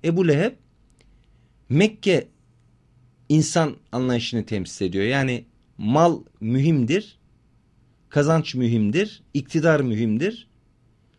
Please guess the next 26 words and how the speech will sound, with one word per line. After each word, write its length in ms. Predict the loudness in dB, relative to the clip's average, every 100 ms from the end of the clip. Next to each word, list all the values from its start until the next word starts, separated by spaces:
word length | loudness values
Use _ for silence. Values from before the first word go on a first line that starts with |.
| _ _
Halbuki 340 | -2 -2 -2
bir 60 | -8
fayda 400 | -2 0 0 2
vermedi. 420 | 2 2 0 -2
Yani, 460 | 0 0 0 -2 -4 _ _ _ _ _ _ -6
yani 300 | -2 -2 -4 0
ölüp 280 | 0 0 -4
gittin, 500 | -8 -4 -4 -4 -12
şeyde 260 | -8 -6
yani 180 | -4 -4
bir 60 | -4
fayda 320 | -2 0 0
vermedi 480 | 0 0 -2 -4 -2
ve 240 | -2 -2 _ _ _ _ _
maksadına 500 | -2 0 0 0 0
da 60 | -2
ulaşamadı. 480 | 0 -2 -2 -6 -6
Mesela 260 | -6 -4
malını, 400 | -2 0 2 0
gücünü 580 | 0 -4 -2 -2 -2 -4 -10 _ _ _ _
peygamberi 760 | 0 2 2 2 2 0 -2 -6 _ -4
engellemek 520 | 0 2 2 2 -2
için 280 | -4 -8 -8 -6
kullanamadı. 520 | -2 0 0 0 -4
Çünkü, 400 | -6 -6 -4 -4 -6 _ _ _ -20 -8
e, 80 | 0